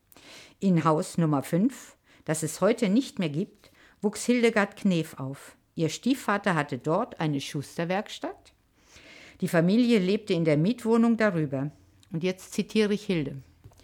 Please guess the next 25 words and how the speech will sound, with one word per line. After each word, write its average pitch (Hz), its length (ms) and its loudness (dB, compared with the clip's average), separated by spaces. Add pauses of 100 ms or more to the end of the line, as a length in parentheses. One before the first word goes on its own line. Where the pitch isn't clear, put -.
(600)
„Schräg 294 320 0
gegenüber 214 580 2 (360)
der 151 120 2
Südseite 180 640 0
war 170 140 2
der 165 220 2
S-Bahnhof 220 720 0
Wilmersdorf. 156 800 -2 (180)
Dadurch 233 400 2 (240)
bekamen 165 560 -2
wir 175 240 -2
viel 240 260 -2
Laufkundschaft, 202 920 -2 (460)
wie 156 100 -2
mein 151 180 2
Stiefvater 180 640 -4
das 196 200 -4
nannte.“ 196 440 0 (480)
So 160 200 -2
beginnt 220 340 0
Hildegard 175 480 -2
Knef 190 400 -2
ihren 160 240 -2
geschenkten 151 520 -4
Gaul 202 380 2